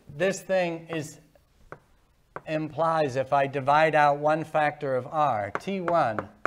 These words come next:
minus T two is equal to one half M P R theta double dot.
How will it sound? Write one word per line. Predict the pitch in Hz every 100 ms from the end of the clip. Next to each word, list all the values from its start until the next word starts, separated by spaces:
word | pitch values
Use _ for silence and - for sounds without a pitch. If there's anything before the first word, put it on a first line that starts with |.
| - - - - _ - - - _ - -
minus | 143 156 175 160 135 -
T | 175 170
two | 160 175 165 123 123
is | 156 147 -
equal | 170 170 151 135
to | 131
one | 123 139 165 175
half | 147 143 127 120 120 - _ _ _ _ _ _ - - - - _ _ _
M | 151 165 165
P | 147 147 143 143
R | 139 139 139 139 135 - _ _ - - _ _ _ - - _ - - - - _ _ _ _ -
theta | 156 151 139
double | 117 107 104
dot. | 98 92